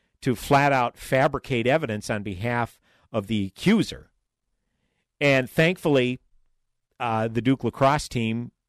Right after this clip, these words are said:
in a court of law was exonerated for that. Or at the University of Vir-, Virginia a couple of years ago. Remember the Rolling Stone article about a young woman named Jackie t-,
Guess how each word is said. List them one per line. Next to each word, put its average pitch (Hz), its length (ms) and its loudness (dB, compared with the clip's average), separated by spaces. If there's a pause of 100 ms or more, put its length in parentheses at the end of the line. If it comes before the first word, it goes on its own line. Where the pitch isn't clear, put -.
(120)
in 143 120 2
a 151 60 2
court 143 220 4
of 127 100 -2
law 107 340 2 (800)
was 110 240 0
exonerated 113 640 0
for - 160 -8
that. - 300 -18 (840)
Or 151 220 6
at 151 200 0
the 160 60 -16
University 151 500 0
of 139 80 -4
Vir-, 147 360 -2
Virginia 143 480 -2
a 113 60 -4
couple 117 240 -4
of 107 60 -2
years 107 260 -4
ago. 92 120 -10
Remember 120 240 -2
the 120 120 -2
Rolling 127 280 2
Stone 143 320 -4
article 156 380 -2
about 120 300 -2
a 107 180 -2
young 113 220 -6
woman 123 240 -4
named 107 200 -6
Jackie 120 440 -4
t-, 123 240 -10